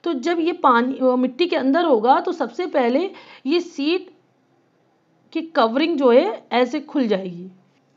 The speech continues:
ठीक है। देखो यही हुआ। अब यहाँ से क्या होगा, ये देखो इससे जो है एक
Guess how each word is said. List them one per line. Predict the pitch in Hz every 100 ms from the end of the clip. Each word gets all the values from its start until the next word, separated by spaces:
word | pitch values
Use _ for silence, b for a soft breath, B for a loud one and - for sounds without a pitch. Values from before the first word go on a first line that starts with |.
| _ _ _ _ _ _ _ _ _ _ _ _ _ _ _ _ _ _ _ _ _ _ _ _ _ _ _ _ _ _ _ _ _ _ _ _ _ _
ठीक | 320 262
है। | 185 b b -
देखो | 226 220
यही | 233 254
हुआ। | 269 285 302 B B B -
अब | 349 359
यहाँ | 285 277 302 381
से | 349
क्या | 277 254
होगा, | 226 208 202 226 311
ये | 349 269
देखो | 254 254 277 262
इससे | 269 - 349
जो | 294 254
है | 220 247 339 392 - _ _ _ _ -
एक | 185 -